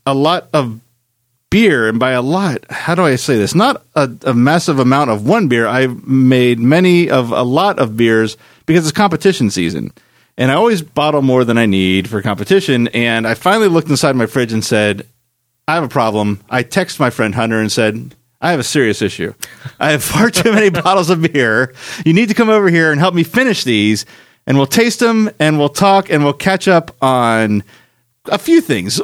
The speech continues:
Starting, our, our, we've met through Halloween Horror Nights. We've gotten to know each other through theme park, uh, just the community. You've been on Hagrid's. I have not. I have questions, and there's a lot of things about Halloween Horror Nights floating around that we haven't talked about on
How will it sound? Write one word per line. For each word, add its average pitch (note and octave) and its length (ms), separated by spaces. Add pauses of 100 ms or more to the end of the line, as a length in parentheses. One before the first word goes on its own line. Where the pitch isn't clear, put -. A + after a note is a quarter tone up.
Starting, G#3+ 640 (200)
our, D3+ 420
our, C#3+ 260 (160)
we've C#3+ 240
met D3+ 240
through C#3 140
Halloween A2+ 320
Horror G#3+ 260
Nights. G#3 540
We've A#2+ 260
gotten B2 160
to A#2 60
know A#2 140
each A2 100
other A2+ 160
through G#2+ 180
theme E3+ 300
park, D#3 400 (420)
uh, A2 280 (280)
just B2 260
the A2 140
community. F#3 600 (380)
You've A#3 240
been G#3 100
on C3+ 140
Hagrid's. A2 360
I G#2 100
have F#2+ 120
not. F3+ 300
I - 80
have G#2 200
questions, G#3+ 640
and D3+ 400
there's D3 200
a D3 40
lot D3+ 200
of D3 60
things C#3 500
about - 720 (180)
Halloween A#2+ 280
Horror A2 180
Nights G2+ 180
floating G#2 300
around G2+ 220
that E2 100
we G2+ 100
haven't A3 380
talked C3 240
about A#2 340
on G#2+ 160